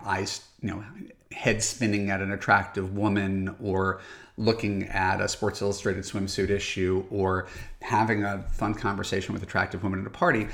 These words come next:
with something that is much larger than that. And so everybody needs to kind of land in their spot, but I'll tell you, you're gonna have a lot more success with the opposite sex, right?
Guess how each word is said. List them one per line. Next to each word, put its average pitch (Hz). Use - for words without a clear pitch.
with 104
something 107
that 101
is -
much 110
larger 95
than 90
that. -
And 92
so 95
everybody 190
needs 135
to -
kind 120
of 98
land 101
in 110
their 101
spot, -
but 98
I'll 107
tell 143
you, 107
you're 135
gonna 135
have 120
a 104
lot 107
more 117
success -
with 104
the 98
opposite -
sex, -
right? 92